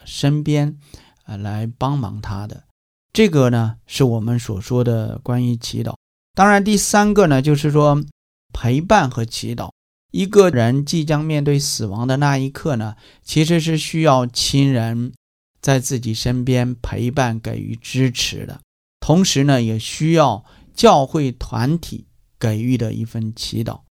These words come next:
因此呢，很多堂区呢，都会有助临终者小组。当一个人即将去世的时候呢，他们会在这个临终者旁边为他去念经。我们教会呢，也出了这方面的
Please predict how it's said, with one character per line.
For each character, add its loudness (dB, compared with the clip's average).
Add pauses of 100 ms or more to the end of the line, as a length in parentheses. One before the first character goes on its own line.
(440)
因 2
此 0
呢， -2
很 -4
多 2
堂 -2
区 -2
呢， 0
都 2
会 2
有 -4
助 0
临 0
终 -2
者 0
小 0
组。 -6 (360)
当 0
一 -2
个 0
人 0
即 -2
将 -4
去 -6
世 -6
的 -4
时 -8
候 -4
呢， -4
他 0
们 0
会 -4
在 -2 (260)
这 0
个 0
临 0
终 0
者 -4
旁 -4
边 2 (340)
为 2
他 0
去 -4
念 2
经。 -4 (760)
我 4
们 2
教 6
会 4
呢， 4
也 2
出 -2
了 6
这 0
方 -2
面 0
的 -2